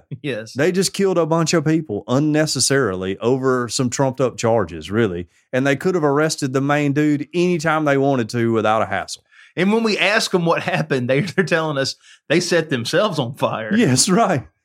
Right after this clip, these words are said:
Speaker 2: Or they were saying,
Speaker 1: <laughs>
Speaker 2: they were saying, uh, "Oh no, the, uh, the Child Protective Services said all this stuff was happening on there." And then the Child Protective Service is like,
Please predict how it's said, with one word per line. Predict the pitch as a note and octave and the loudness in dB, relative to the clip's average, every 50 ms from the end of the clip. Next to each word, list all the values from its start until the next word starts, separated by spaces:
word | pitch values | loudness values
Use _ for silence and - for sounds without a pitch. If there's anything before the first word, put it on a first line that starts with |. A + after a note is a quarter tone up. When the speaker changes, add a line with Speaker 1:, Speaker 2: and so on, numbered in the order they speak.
| - G3+ - - F#3+ - | -14 -12 -10 -10 -10 -6
Speaker 2:
Or | - G3 C4+ C#4+ C4+ A#3+ G#3 | -2 -2 0 0 0 0 0
they | F#3 F#3+ G3 | -2 0 0
were | F#3+ F3+ | 0 0
saying, | E3+ A#3 A3 G3 F#3+ F#3 F#3 F3+ E3 D#3 D3+ D#3 - - C#3 - | 0 0 0 2 2 2 2 0 0 0 -2 -4 -6 -12 -14 -14
Speaker 1:
<laughs> | - _ _ - | -16 _ _ -4
Speaker 2:
they | D3 E3+ F3+ | -2 0 2
were | F3+ F3 - | 2 0 0
saying, | - G3 F3+ F3+ E3+ E3 D#3 D3+ D3+ | 0 0 0 0 2 0 0 0 2
uh, | C#3+ C#3 C3+ B2 A2+ - - | 2 2 2 2 0 0 -2
"Oh | D3+ G3+ G#3+ G3+ | -2 0 0 0
no, | G3 G3+ G#3 G3 F3 D3+ | 0 0 0 0 0 0
the, | C3+ C#3+ C#3 C3+ C3 B2+ | 0 0 0 2 2 2
uh, | A#2+ A#2+ A#2 G#2+ G2+ G2 F#2+ F#2 | 2 2 2 0 0 0 -2 -2
the | F#2+ A2+ A2 | -2 -4 -2
Child | - - D3+ C#3 C#3 C3 B2+ | -2 0 0 0 0 0 -2
Protective | A2+ - C#3+ G3 - - A#2 F#2+ - | -2 -2 -2 -2 -2 -4 -8 -6 -4
Services | - A2+ A2 A2 G#2 G2+ F#2 - G#2+ G2 - | -2 0 0 0 0 -2 -2 -2 -2 -2 0
said | - A#2 A2+ A#2 | 0 0 2 2
all | A#2 A2+ | 2 2
this | A2 A2 - - | 2 0 -2 -2
stuff | - B2 C#3+ F3 E3 | 0 0 0 0 0
was | B2+ G#2 G#2+ | -2 -2 0
happening | G#2+ G#2 G#2 G#2+ G#2+ G#2+ | 0 0 0 0 -2 -2
on | G#2+ | -2
there." | A2+ A#2 G#2 | -2 -2 -2
And | A#2 B2 C#3 | 0 0 0
then | D#3 D#3+ D3+ | 0 2 2
the | C#3+ C#3 B2+ | 0 0 0
Child | - - C#3+ C#3 C#3 B2+ | -2 0 0 0 0 0
Protective | B2+ D3 E3 F#3 - | 0 -2 -2 -2 -2
Service | - C3 B2+ B2 A#2 G#2+ | 0 0 0 0 0 0
is | B2 | 0
like, | B2 A#2 G#2 - | 0 0 0 -4